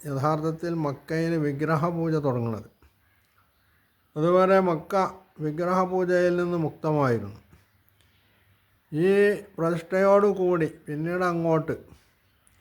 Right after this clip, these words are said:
അവിടെ ഈ വിഗ്രഹപൂജയും തജ്ജന്യമായിട്ടുള്ള അന്ധവിശ്വാസങ്ങളും അനാചാരങ്ങളുമൊക്കെ വളരെ വേഗത്തിലാണ് വളർന്ന് പന്തലിച്ച്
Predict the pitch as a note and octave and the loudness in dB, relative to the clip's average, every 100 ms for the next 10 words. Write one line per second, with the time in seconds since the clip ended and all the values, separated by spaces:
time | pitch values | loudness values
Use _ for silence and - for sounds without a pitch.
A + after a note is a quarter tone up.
0 | _ _ _ _ _ - C#3 D#3 E3+ E3+ | _ _ _ _ _ -8 -2 2 2 2
1 | E3+ - - _ _ - D#3 E3 E3 D#3+ | 0 -4 -20 _ _ -8 -2 0 0 0
2 | D#3+ D#3 C#3+ D#3+ E3 E3+ F#3 E3+ D#3+ D#3+ | -2 -6 -6 -2 0 2 2 0 0 2
3 | D#3 D3+ F3 - _ _ _ _ _ _ | 2 2 -2 -8 _ _ _ _ _ _
4 | _ _ _ _ - C#3+ D#3 F#3+ G3 G3 | _ _ _ _ -6 -2 2 2 4 4
5 | F#3+ F#3 F#3 F#3 F#3 F3+ F3+ F3+ - D#3+ | 6 6 2 0 0 2 2 0 -4 -6
6 | E3 F3 F3+ F3 E3+ E3+ E3+ F3 E3+ F3 | -4 -2 -2 -2 0 0 0 -4 -2 -2
7 | E3+ D#3 D#3+ E3 E3 E3 E3+ E3+ E3+ E3+ | -2 0 0 0 2 2 2 -2 -4 -2
8 | D#3 D3 D#3+ D#3 C#3 D3 E3 E3 - D3+ | -4 -4 -4 -4 -2 -2 -2 -4 -8 -4
9 | C#3+ D3+ D#3+ D#3+ E3 D#3 D3 D3 D#3 _ | -2 0 -2 -2 0 0 0 -4 -8 _
10 | C3+ C3 C#3 D3+ D#3 C#3+ C3+ C#3 C#3+ C#3+ | -6 -2 -2 -2 -2 -2 0 0 0 -4
11 | - | -8